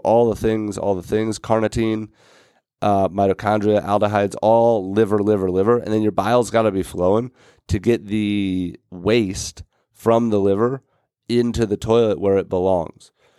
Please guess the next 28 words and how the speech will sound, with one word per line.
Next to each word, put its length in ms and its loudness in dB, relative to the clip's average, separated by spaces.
Um, 220 2
I 100 0
did 160 0
not 180 2
talk 160 2
about 240 2
enterohepatic 1080 -2
recirculation, 1080 0
which 160 0
I 80 2
guess 220 0
I 80 0
need 200 -4
to 140 -6
real 160 2
quick. 320 0
What 180 0
that 200 2
means 240 0
is 120 -6
that 140 2
when 140 4
your, 140 2
when 120 -2
your 180 0
liver 420 0
detoxes 800 -4
toxins 680 -4